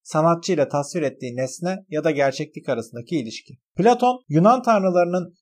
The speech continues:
küfre kayan, şirk koşan temsillerinin olmasından rahatsızdı. Bunun devletin nizamına tehdit oluşturduğunu düşünüyordu. Bu yüzden ahlaklı, faydalı,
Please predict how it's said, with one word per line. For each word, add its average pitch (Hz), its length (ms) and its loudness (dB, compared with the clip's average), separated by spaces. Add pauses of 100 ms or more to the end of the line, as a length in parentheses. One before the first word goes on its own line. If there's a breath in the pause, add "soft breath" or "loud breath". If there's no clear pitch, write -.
küfre 208 380 -2
kayan, 135 340 0 (220)
şirk - 380 -4
koşan 156 360 -2
temsillerinin 165 600 -2
olmasından 196 580 2
rahatsızdı. 143 560 -2 (240)
Bunun 226 280 0
devletin 196 500 4
nizamına 190 480 2
tehdit 180 380 -6
oluşturduğunu 135 680 -4
düşünüyordu. 110 500 -14 (180)
Bu 226 120 4
yüzden 175 360 4
ahlaklı, 165 600 0 (120)
faydalı, 151 520 4